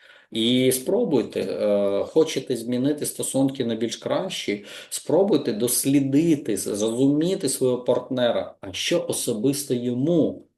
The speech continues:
приносить радість. І він не ви.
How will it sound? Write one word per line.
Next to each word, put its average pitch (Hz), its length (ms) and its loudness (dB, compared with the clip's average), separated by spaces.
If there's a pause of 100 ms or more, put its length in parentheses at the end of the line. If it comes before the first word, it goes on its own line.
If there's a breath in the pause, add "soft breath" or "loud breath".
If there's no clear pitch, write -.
(100)
приносить 95 640 -8
радість. - 580 -4 (360)
І 113 480 2
він 139 340 6
не 135 160 8
ви. 135 380 0